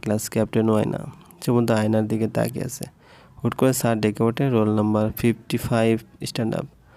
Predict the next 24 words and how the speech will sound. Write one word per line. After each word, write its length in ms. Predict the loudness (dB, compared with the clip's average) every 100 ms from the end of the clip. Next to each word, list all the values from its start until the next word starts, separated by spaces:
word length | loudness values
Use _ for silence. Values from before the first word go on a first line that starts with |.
| -20 -20 -14
সমুদ্র 360 | -2 0 2
কেঁপে 280 | 2 0 0
ওঠে, 200 | -2 -4 -2
তার 120 | 0
রোল 200 | 2 2 0
পঞ্চান্ন। 560 | 0 0 0 -4 -6 -10 -14 -20 -20 _ _ _ _ _ _ -8
স্যার 240 | 0 0
কেন 200 | 2 2
তাকে 220 | 2 2
ডাকছে? 380 | 2 0 -2 -8 -10 -12 -20
সে 360 | -12 -10 -2 0
ভয়ে 360 | 0 2 2 4
ভয়ে 180 | 2
দাঁড়ালো। 340 | 2 -2 -4 -8 -12 -18 -20 -20 _ -4
স্যার 200 | 2 4
বলল, 180 | 2
"তুমি 260 | 2 0 -2
স্যারের 1300 | -4 -10 -10 -8 -8 -10 -14 -14 -6 0 2 2 2
ঘরে 400 | 2 2 4 4
নামতা 540 | 4 4 4 2 0 0
বলো 260 | 2 4
দেখি, 300 | 2 0 -4 -8 -14 -20 _ _ _ -16 -4
কালকে 320 | -2 0 -2
শিখিয়েছিলাম, 680 | 0 0 0 0 -2 -2